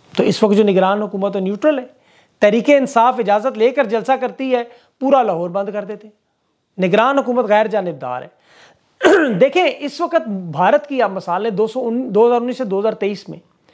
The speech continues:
नागालैंड से लेकर वहाँ पर आपको पता तीस स्टेट्स हैं भारत की, हमारी तो चार सूबे,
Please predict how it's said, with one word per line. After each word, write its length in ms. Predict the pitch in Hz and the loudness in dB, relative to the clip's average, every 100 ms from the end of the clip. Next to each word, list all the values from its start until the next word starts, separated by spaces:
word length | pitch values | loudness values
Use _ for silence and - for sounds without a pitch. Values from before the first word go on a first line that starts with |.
| _ _ _ _ 185 | _ _ _ _ 2
नागालैंड 540 | 220 247 302 302 294 | 4 6 4 4 2
से 160 | 294 269 | 2 2
लेकर 500 | 190 233 233 220 - 208 | 4 4 4 -2 -2 -8
वहाँ 220 | 175 208 | -4 -2
पर 80 | 247 | -2
आपको 160 | 262 294 | -4 -6
पता 100 | 294 | -6
तीस 280 | 294 294 | -2 -2
स्टेट्स 380 | - 185 165 - | -2 -4 -4 -4
हैं 80 | 156 | -8
भारत 260 | 131 127 127 | -6 -8 -10
की, 160 | 175 165 | -10 -2
हमारी 200 | 175 220 | 0 0
तो 80 | |
चार 240 | 220 254 269 | 2 2 2
सूबे, 360 | 277 269 254 | -2 -4 -6